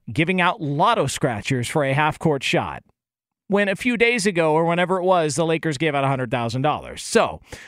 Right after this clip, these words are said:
um, I could go that route and just, and just, you know, be like everybody else and swim with the current. But you know what? Screw it. Weekend overnights, uh, I'm actually gonna defend the Knicks. I'm gonna go upstream on this. I'm gonna defend the Knicks on a couple of fronts.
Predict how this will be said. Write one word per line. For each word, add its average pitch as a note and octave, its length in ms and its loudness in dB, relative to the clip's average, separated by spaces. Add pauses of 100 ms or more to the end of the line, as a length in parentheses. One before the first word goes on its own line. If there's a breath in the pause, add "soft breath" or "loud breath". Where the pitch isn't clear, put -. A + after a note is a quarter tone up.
(160 loud breath)
um, D#3 280 2
I A#3+ 140 6
could D#4 160 0
go D4+ 160 6
that E3 200 2
route C3+ 280 -6 (180)
and F#3+ 140 4
just, G#3+ 300 0
and G3+ 120 2
just, G3+ 220 0 (140)
you F#3 160 2
know, G#3 80 2
be A3+ 180 -2
like B3 160 2
everybody A#3+ 380 2
else A#3+ 300 2
and F#3+ 120 -2
swim G#3 320 -2
with G#3 140 0
the G3+ 80 0
current. C#3 320 0
But - 160 -4
you B3 60 0
know B3+ 120 2
what? B3 340 0
Screw D#3 360 0
it. A2+ 120 -8
Weekend F#3+ 380 2
overnights, A#3 600 2 (440 soft breath)
uh, D3 520 4 (120)
I'm A#3+ 160 6
actually C4 300 2
gonna A#3 180 2
defend G3 340 2
the D3+ 60 0
Knicks. G2+ 320 -6
I'm G#3+ 120 6
gonna C#4 120 0
go A3 200 2
upstream C#3 600 0
on F2 140 -8
this. - 380 -8
I'm A#3 120 6
gonna D#4+ 160 2
defend A#3 400 2
the G3+ 60 2
Knicks F#3 340 0 (240 soft breath)
on F3+ 140 0
a E3+ 60 0
couple E3+ 280 0
of C3 80 0
fronts. - 480 -4